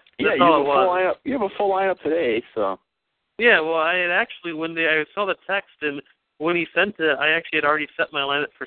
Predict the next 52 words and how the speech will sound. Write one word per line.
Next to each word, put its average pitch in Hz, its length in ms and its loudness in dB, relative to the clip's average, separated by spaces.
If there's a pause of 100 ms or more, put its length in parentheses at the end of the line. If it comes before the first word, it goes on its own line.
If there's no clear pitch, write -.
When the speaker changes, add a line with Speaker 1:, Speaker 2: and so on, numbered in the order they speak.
Speaker 2:
Saturday 143 360 2
and 131 160 -8
Sunday, 147 320 0
so - 140 -12
I - 20 -18
thought 180 140 2
it 151 120 2
was - 140 -12
funny. 151 220 2
He 131 60 -6
just - 140 -16
didn't 139 160 -8
respond 135 500 0
'cause - 180 -20
I 123 120 -2
thought 127 140 -2
it 120 180 -2
was 151 180 -8
funny 135 280 0
and 120 240 -6
silly 131 280 0
and 120 120 -6
didn't 123 260 -10
care. 131 240 0 (180)
He 156 60 -6
was 143 80 -4
like, 139 140 -6
"What 208 160 -2
do 220 80 -4
you 233 60 -4
mean? 196 200 -2
I 131 100 -2 (140)
set 104 160 -4
it." 139 140 -8 (2250)
Speaker 1:
Well, 151 400 0 (640)
while 139 180 0
we 170 160 0
can 170 160 -4
laugh 135 240 0
about 95 340 -4
that 95 220 0
now, 92 380 0
let's 92 240 -2
be 87 160 -6
honest. 92 340 -4 (320)
Chris 139 240 -6
got 120 220 -6
the 87 80 -2
last 101 320 -2
laugh 101 320 -2
in 76 80 -12
this 87 120 -6